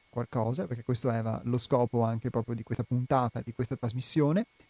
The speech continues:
Devo dire che l'esperimento di condurre una trasmissione andando verso l'ignoto senza, eh, preparare nulla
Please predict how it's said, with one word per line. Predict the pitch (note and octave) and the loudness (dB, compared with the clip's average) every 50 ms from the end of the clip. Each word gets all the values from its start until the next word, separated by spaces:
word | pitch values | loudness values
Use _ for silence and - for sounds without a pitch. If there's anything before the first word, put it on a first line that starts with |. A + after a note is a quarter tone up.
| _ _ _ _ | _ _ _ _
Devo | - E3+ F3 F3+ | 2 4 4 6
dire | E3 D#3 D3+ C3+ C3 | 6 6 6 4 4
che | - C#3+ | 4 6
l'esperimento | C#3+ D3 C3+ - - D3+ D3 D3+ D3+ D#3 C#3+ C3+ B2 A2+ B2 | 6 6 6 6 6 6 8 8 8 8 8 6 6 4 2
di | A#2+ D3+ | 0 0
condurre | - - C3 B2+ B2+ C#3 C#3+ C#3 B2+ A#2+ B2+ | 0 0 2 2 4 4 4 4 4 2 2
una | C3 C3 B2 | 2 0 0
trasmissione | - C3 A#2 B2+ B2 A#2+ - - D3 C#3 C3 B2 A#2+ A#2 | 0 0 0 2 4 4 4 4 6 6 6 6 4 4
andando | A#2 A#2+ A#2+ B2 B2+ B2 B2+ A#2+ | 2 2 2 2 2 4 2 4
verso | B2+ B2+ B2 - - C3 | 4 2 2 2 0 2
l'ignoto | B2 B2 B2 B2+ C#3 C3+ B2+ A#2 A2+ - A#2 A2+ | 2 2 2 2 4 4 4 2 0 0 -2 -2
senza, | - - - D3+ D3+ D3 C#3 B2+ - - A#2+ A2+ A2+ - | 0 2 2 2 2 2 0 -2 -2 0 0 0 0 -2
eh, | C3+ B2+ - | -4 -8 -4
preparare | - C3 B2 - B2+ B2+ C3+ C3+ C3 B2+ B2+ B2+ - | -2 -2 0 2 2 2 2 2 2 2 0 0 2
nulla | C#3 C#3+ D#3 D3+ C#3+ B2+ A#2+ B2 A2+ B2 | 4 4 4 4 2 0 0 -2 -4 -6